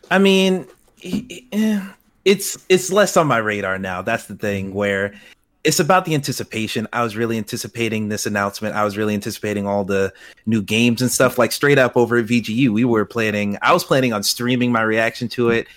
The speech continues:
and we were gonna push our podcast recording back to after that event, and we were just gonna have the whole thing roll over. But, um, now that it's pushed back, and honestly, once it got pushed back, yes, that day, I was low-key devastated. I was like, "Man,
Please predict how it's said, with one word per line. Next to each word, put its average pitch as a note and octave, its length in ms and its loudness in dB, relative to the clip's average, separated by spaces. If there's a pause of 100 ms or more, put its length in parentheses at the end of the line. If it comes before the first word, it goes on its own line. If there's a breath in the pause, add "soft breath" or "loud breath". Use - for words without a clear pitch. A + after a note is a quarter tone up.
(160 loud breath)
and G#2 220 -2
we A#2 100 0
were A2+ 120 -2
gonna G#2+ 180 -4
push A2 300 -4
our G#2 260 0
podcast A2+ 420 -2
recording G#2 420 -2
back G2+ 260 -2
to G2 200 -8
after G2+ 280 -4
that G2+ 160 -2
event, G2+ 320 -4
and G2 100 -10
we G2+ 100 -6
were G2 60 -6
just F#2+ 200 -10
gonna G2 240 -4 (240 loud breath)
have G#2 200 -2
the G2+ 80 -2
whole G#2 200 0
thing G2+ 260 -2
roll G2+ 240 2
over. G2 260 2
But, F2+ 260 -6 (460 loud breath)
um, G2 500 2 (180)
now E3+ 240 4
that F3 160 6
it's C#3 100 0
pushed - 320 0
back, C3 380 0
and G#2 320 0 (520 loud breath)
honestly, C#3+ 500 2
once C3 280 -2
it D#3+ 60 -6
got C#3+ 200 2
pushed - 240 -2
back, B2 300 0
yes, B2 300 -2
that A2+ 280 0
day, A2+ 360 2
I G#2+ 180 -2
was G#2 380 -6
low-key A2 420 -6
devastated. G#2+ 720 -6
I G2 80 -4
was G2 120 -10
like, F2 200 -20
"Man, F#2+ 400 -2